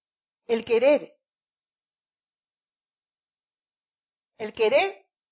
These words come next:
tiene, o sea, el, el po-, el fiat divino tiene todos sus derechos.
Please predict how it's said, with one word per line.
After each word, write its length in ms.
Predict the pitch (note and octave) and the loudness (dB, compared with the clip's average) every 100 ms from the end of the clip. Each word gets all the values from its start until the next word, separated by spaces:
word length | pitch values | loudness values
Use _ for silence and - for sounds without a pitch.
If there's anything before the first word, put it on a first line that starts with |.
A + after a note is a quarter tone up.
| _ _ _ _ _ _ _ - | _ _ _ _ _ _ _ -14
tiene, 440 | A#3+ D4 D#4 E4 | -6 -2 -2 -2
o 40 | G#3 | -4
sea, 260 | C4+ A#3 | 2 4
el, 180 | G#3 G#3 - - | 4 0 -4 -4
el 160 | - - | -2 -2
po-, 140 | A3 | -2
el 160 | - A3+ | 0 -2
fiat 260 | - F4 | -2 -2
divino 420 | C#4 D4 E4 F#4 G#4+ A4 _ _ _ _ _ _ _ _ _ _ _ _ _ _ _ _ _ _ _ _ _ _ - | -2 2 2 2 0 -6 _ _ _ _ _ _ _ _ _ _ _ _ _ _ _ _ _ _ _ _ _ _ -4
tiene 300 | D4+ F4+ G4 | 0 2 0
todos 340 | E4 D4+ D4 | -2 -2 -2
sus 180 | D4 B3 | -4 0
derechos. 600 | C4 F#3 F3 - E3 - | 0 0 -4 -14 -16 -18